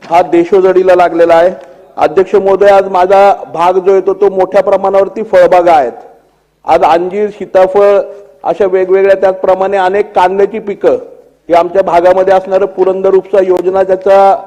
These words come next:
दुरुस्तीचं काम चालू होतं आणि गेले, गेले एक महिना ती योजना त्या ठिकाणी मोटार खराब, दुरुस्त, नादुरुस्तीमुळे त्या ठिकाणी बंद होती.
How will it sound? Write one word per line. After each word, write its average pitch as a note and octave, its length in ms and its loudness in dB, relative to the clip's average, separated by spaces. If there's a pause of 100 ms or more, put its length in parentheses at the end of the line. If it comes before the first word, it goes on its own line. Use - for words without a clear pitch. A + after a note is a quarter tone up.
(800)
दुरुस्तीचं G3 480 -2
काम G3 280 0
चालू G3 260 2
होतं F#3+ 180 2
आणि F#3+ 140 0
गेले, F#3 320 0 (140)
गेले F#3 280 0
एक F#3+ 160 -2
महिना F3+ 400 0 (600)
ती F3+ 100 -10
योजना F#3 320 0
त्या F#3 160 -2
ठिकाणी F#3 340 -4
मोटार F#3+ 420 0 (380)
खराब, F3 360 0
दुरुस्त, F3+ 320 0
नादुरुस्तीमुळे F#3+ 760 0
त्या F#3+ 120 -2
ठिकाणी F#3 320 -2
बंद F#3+ 260 -2
होती. E3 380 -2